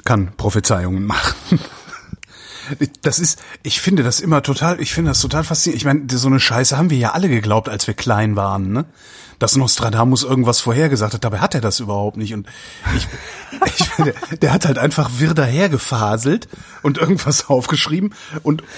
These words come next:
das, alles, wa-, alles, was Nostradamus angeblich vorhergesagt hat, ist, nachdem das Ereignis eingetreten ist, in irgendeinen beliebigen wirren Text von ihm hineingerüchtelt worden. Aber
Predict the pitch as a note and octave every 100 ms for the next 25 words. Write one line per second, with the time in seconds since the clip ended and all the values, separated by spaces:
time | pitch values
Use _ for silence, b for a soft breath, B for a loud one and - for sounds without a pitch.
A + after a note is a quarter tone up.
0 | B B D3+ D#3 - C#3+ D#3 E3+ F#3 E3
1 | D#3 G3 G#3 E3 D#3+ D#3 - D3 B2 D#3
2 | F3+ - D#3 F3+ D3+ - C3+ D3+ F3+ A#2
3 | A2 E3+ D#3+ C#3+ C#3 C#3+ - C3 D3 A#3
4 | A3 C#3+ C3+ B2+ C#3+ C3+ - C#3+ F#3+ D3+
5 | - A2 G#2 A2+ D#3 B B D3+ C#3+ C#3+
6 | D3 G3 E3+ C#3+ E3 C#3+ B2 E3 E3 C#3
7 | D#3 D3+ - - - - C3 B2+ C3 C3+
8 | E3+ F#3+ - D3+ A#2 - F3+ F3 B2+ A#2+
9 | C3 - A2+ G#2 A2+ G2 G2+ F#2 G#2+ B
10 | B B B B B B B B _ B2
11 | B2+